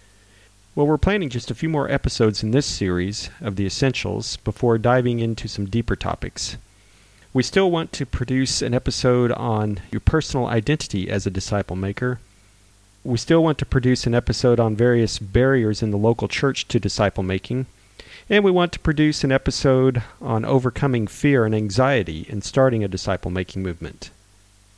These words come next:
If you're not excited about building such a foundation in faith, hope, love, prayer, identity,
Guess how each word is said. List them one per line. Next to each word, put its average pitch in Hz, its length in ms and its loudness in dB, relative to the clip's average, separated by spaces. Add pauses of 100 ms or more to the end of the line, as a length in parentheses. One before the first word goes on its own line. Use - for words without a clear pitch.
(540)
If 143 140 -6
you're 123 80 2
not 202 160 2
excited 156 400 0
about 104 300 -2
building 123 320 2
such - 260 -6
a - 40 -10
foundation 110 880 -2 (100)
in 110 180 -2
faith, 139 440 0
hope, 135 420 -2
love, 107 580 0
prayer, 123 560 2
identity, 110 840 -2